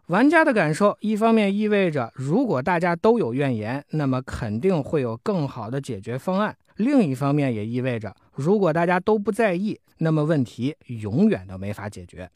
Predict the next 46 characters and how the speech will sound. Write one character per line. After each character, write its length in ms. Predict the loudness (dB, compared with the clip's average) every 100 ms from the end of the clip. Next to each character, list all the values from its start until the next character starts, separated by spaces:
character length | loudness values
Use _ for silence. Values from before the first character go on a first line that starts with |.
| _ _ _
所 220 | 0 2
以， 220 | 4 0
在 220 | 0 2 2
这 100 | 2
个 80 |
计 220 | 0 0 0
算 180 | 0
机 120 | 0 -2
性 220 | 0 0
能 160 | 0
依 140 | 0 2
然 260 | 2 2
在 140 | 0 -2
飞 320 | -2 0 0
速 220 | 0 -4
提 280 | -6 -6 -4
升 220 | 0 0
的 80 | 0
时 220 | -4 -6
代， 180 | -6 -6 _
客 280 | -14 -2 -2
户 200 | 0 0
端 180 | 2 2
的 60 | 0
问 200 | 0 -2
题 320 | -4 -6 -8 -10
或 160 | -2 0
许 160 | 2
只 160 | 0 -2
是 160 | -2 -2
一 80 |
个 100 | 0
让 160 | 2 2
人 160 | 2 0
头 300 | -4 -2 -2
疼 300 | 0 -2 -4 -8
却 200 | -10 -8
无 260 | -8 -6
伤 240 | -4 -4 -2
大 180 | -4 -6
雅 180 | -10 -14
的 100 | -14
麻 140 | -14 -10 -6
烦 180 | -4
事 120 | -4
儿。 100 | -6